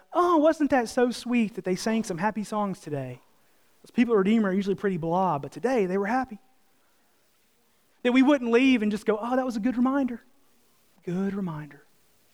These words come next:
By the way, if you want to make me depressed for a week, come up to me after the service and be like,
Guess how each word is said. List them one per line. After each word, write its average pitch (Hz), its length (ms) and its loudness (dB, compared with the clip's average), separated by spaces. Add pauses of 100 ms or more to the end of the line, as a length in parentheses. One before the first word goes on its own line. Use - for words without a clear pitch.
(880)
By 202 100 4
the 180 80 -2
way, 180 200 2
if 165 180 -6
you 214 80 -2
want 233 100 -2
to 190 60 -2
make 170 160 -4
me 170 80 -8
depressed 156 420 -4
for 160 100 -10
a 151 60 -6
week, 160 260 -6
come 175 120 -8
up 170 100 -10
to 165 80 -14
me 156 140 -8
after 143 260 -12
the 127 80 -12
service 139 500 -14
and 127 80 -14
be 135 80 -12
like, - 140 -14